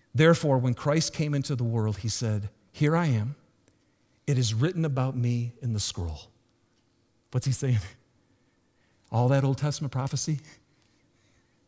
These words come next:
it was written about me. "I have come to do your will, my God." And then in verse ten it says, "And by that will,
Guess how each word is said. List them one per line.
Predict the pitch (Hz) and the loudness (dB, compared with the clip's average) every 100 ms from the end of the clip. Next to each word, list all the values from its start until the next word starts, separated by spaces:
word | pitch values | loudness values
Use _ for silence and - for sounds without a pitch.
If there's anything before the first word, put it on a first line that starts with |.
| - | -6
it | |
was | 117 101 | -4 -2
written | 110 110 | -2 -2
about | 95 95 | -2 -2
me. | 95 85 67 - _ _ - | -2 -6 -8 -14 _ _ 0
"I | 127 | 2
have | 131 143 - | 2 0 -2
come | 135 120 | -4 -2
to | 113 | -2
do | 113 | -2
your | 113 113 113 | 0 -2 -2
will, | 104 98 | -2 -2
my | 87 85 | -2 -4
God." | 143 120 - _ _ _ _ _ _ _ _ | -6 -10 -14 _ _ _ _ _ _ _ _
And | - | -2
then | 110 | 0
in | 110 | 0
verse | 117 131 - | 0 0 0
ten | 135 107 | 0 0
it | 95 | -2
says, | - 95 92 - | -4 -2 -4 -4
"And | 104 | -4
by | 92 120 131 | 0 2 2
that | 135 147 | 0 -2
will, | 113 82 71 | -2 -2 -4